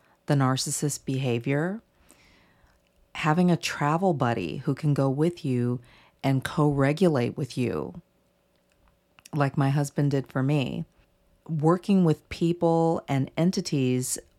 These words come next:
with closing out the affairs of the narcissist.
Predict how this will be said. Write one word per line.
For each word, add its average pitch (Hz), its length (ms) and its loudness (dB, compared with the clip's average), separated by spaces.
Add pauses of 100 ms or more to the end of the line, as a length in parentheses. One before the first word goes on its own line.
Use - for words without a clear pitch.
with 139 440 -2 (100)
closing 151 580 0
out 135 460 0 (140)
the 131 180 -2
affairs 135 560 0
of 117 120 -2
the 131 80 0
narcissist. - 880 -4